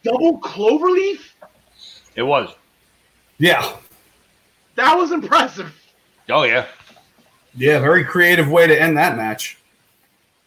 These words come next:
Speaker 1: Yeah, she, she, yeah, Leah's one thing, but taking, you know,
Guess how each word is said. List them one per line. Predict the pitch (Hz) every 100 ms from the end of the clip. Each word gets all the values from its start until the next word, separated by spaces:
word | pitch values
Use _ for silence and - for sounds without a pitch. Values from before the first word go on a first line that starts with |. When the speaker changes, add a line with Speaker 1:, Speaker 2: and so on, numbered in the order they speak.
| _ _
Speaker 1:
Yeah, | 185 277
she, | - - 320 349 - 233 202
she, | - 277 285
yeah, | 240 233 -
Leah's | 233 349 415 247
one | 277 320 -
thing, | 208 196
but | 208
taking, | 220 302 302 285 247
you | 220
know, | 208 196